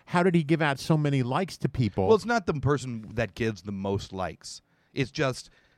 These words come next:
Speaker 2: liking things gives you a chance to win.
Speaker 1: Okay, so you have to like stuff
Speaker 2: Yeah.
Speaker 1: To, so, okay.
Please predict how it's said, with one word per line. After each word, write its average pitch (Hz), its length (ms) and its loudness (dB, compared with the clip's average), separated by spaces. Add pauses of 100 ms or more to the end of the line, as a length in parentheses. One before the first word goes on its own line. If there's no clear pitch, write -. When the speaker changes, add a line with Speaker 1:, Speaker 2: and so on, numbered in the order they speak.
(120)
Speaker 2:
liking 135 440 0
things 98 560 -8 (220)
gives 107 280 -10
you 110 140 -4
a 90 40 -8
chance 117 420 -10
to 123 100 -10
win. 92 380 -10 (1600)
Speaker 1:
Okay, 120 400 4
so - 140 -2
you 127 180 6
have 165 400 0
to 175 80 -2
like 135 360 -2
stuff - 680 -4 (240)
Speaker 2:
Yeah. 101 220 -10 (720)
Speaker 1:
To, 117 380 6
so, - 400 2
okay. 101 380 0